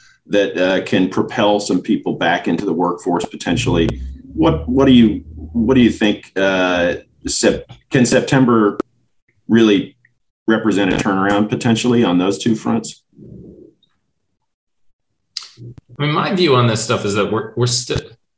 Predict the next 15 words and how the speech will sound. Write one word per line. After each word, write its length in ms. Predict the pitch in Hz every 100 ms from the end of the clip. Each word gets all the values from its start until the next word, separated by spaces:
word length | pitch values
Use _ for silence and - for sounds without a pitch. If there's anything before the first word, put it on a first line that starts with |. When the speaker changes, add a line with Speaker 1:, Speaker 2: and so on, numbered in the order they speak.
| _ _ _ _ -
Speaker 2:
this 180 | 185
is 80 | 208
not 200 | 214 185
the 80 | -
first 480 | - 143 117 - 98
miss 400 | 98 98 - -
we've 200 | 98 92
seen 260 | - 95
in 120 | 87 82
the 80 |
recovery. 520 | 78 76 85 85 87 110 - _
And, 640 | 104 95 92 87 87 87 - _ -
um, 580 | 92 90 85 82 82 82 _ _ _ _ - - _ _ _ _ _ _ _ _ _ _ _ _ -
you 120 | 175
know, 420 | 165 156 147 120